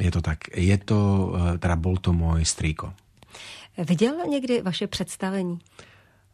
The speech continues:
Speaker 1: Bol sa pozrieť na moje absolventské inscenácie Tramvaj do stanice Touha v Brně.
Speaker 2: A čekal jste na jeho reakci, co říkal?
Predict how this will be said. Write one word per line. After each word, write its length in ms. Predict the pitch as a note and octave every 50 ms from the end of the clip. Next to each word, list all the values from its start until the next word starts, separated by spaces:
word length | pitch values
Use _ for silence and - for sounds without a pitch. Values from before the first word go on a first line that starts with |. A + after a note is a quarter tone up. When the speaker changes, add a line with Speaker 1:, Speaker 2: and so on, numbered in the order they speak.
| _ _ _
Speaker 1:
Bol 300 | - F2 F2+ G#2 B2+ C3
sa 160 | - - C3+
pozrieť 480 | - - G#2+ F#2+ F#2 G2 F#2+ G2 F#2 F#2+
na 160 | F#2 F2+ F2+
moje 240 | F2 F2 F2 E2+ E2+ E2 -
absolventské 640 | - - - - G#2 F#2+ F#2+ F#2 - - - F#2
inscenácie 640 | F#2 F2 D#2+ - - G2+ F2+ F2 F2 E2+ - - F2+
Tramvaj 480 | D#2+ - E2 E2 E2+ F2+ F#2 F#2 F2+ E2
do 60 | E2
stanice 480 | D#2+ - - F2 E2 D#2+ D#2 - - E2
Touha 540 | D#2 - - E2 D#2 D#2+ D#2+ D#2+ D#2+ D#2 D#2
v 40 | -
Brně. 340 | D2+ - - D2+ D2 C#2+ - - - - _ _ _ _ _ _
Speaker 2:
A 60 | G3+
čekal 320 | - - F#3 D#3+ F#3+ F#3 E3+
jste 140 | - -
na 120 | F#3+ F#3+ F3+
jeho 180 | F3+ F#3 F#3
reakci, 360 | F3 F3+ F#3+ G3+ - - G3+ G3
co 140 | - G3+
říkal? 400 | F3+ F#3 F#3 - - F#3+ E3+ E3+